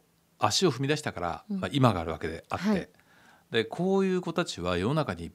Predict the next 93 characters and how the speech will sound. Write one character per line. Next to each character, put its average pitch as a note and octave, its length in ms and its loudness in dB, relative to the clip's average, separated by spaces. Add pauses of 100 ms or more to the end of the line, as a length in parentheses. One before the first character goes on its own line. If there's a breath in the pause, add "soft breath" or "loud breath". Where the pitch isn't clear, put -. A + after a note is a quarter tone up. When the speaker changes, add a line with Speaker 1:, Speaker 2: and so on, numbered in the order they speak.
Speaker 1:
ぱ C3+ 100 0
い C3+ 40 4
い - 20 4
る C#3 80 2
は C3 60 -2
ず A2 100 -6
だ G2 80 0
と。 - 180 -16 (640)
な D3 120 0
の C#3+ 160 0
で、 C3+ 220 8
ま A2+ 100 4
あ、 - 20 2
企 E3 220 -2
業 G3+ 160 8
だ G3 120 6
け G3+ 100 4
じ E3 60 2
ゃ C#3+ 40 2
な B2 100 2
く - 80 -10
て、 G2 340 2 (420 soft breath)
そ - 140 -6
れ F3+ 80 4
は F3+ 180 4 (100)
美 C3+ 160 -2
術 D3+ 260 0
で G#2+ 80 6
も G2 180 6
音 D3 80 6
楽 A#2 180 2
で E2+ 100 -2
も、 D#2 200 -8 (100)
Speaker 2:
は - 60 -20
い。 - 40 -12
Speaker 1:
体 D3+ 140 6
育 B2+ 100 2
で G#2 80 4
も G2+ 100 2
い G#2+ 40 2
い - 40 2
ん A2 40 2
で G2+ 80 0
す - 80 -8
け A#2 100 -4
ど D3 100 -2
も、 D3+ 300 0 (420 soft breath)
自 A#2+ 180 0
分 G3+ 260 6
の G3+ 120 6
好 - 100 -2
き G#3 120 0
な G3 120 6
道 D3+ 100 4 (140)
に G#2+ 320 0 (100)
一 E3+ 120 2
歩 C3 240 4
踏 A#2+ 100 2
み C#3 80 4
出 D#3 140 6
し - 80 -8
て C#3 80 0
い D3 80 4
い D#3+ 40 2
ん D#3 80 0
だ C3+ 100 4
よ C3 120 4
っ C3+ 40 -2
て B2 220 -6
い A2+ 120 0
う、 A2 60 0
そ F#3+ 280 4
う G3 60 6
い G3 80 4
う、 F#3+ 60 6
Speaker 2:
う - 20 0
ん。 F#3 80 -4 (520 loud breath)
Speaker 1:
な E2+ 100 -2
ん - 20 -2
か B2+ 140 2
こ A2 140 6
う、 G2+ 60 4
チ - 140 0
ャ F3+ 60 6
レ A#3 120 6
ン G3 80 6
ジ A2 100 2
を G#2 120 10
後 F3 180 4
押 D3 120 2
し - 80 -4
す - 120 -6
る G2+ 220 -4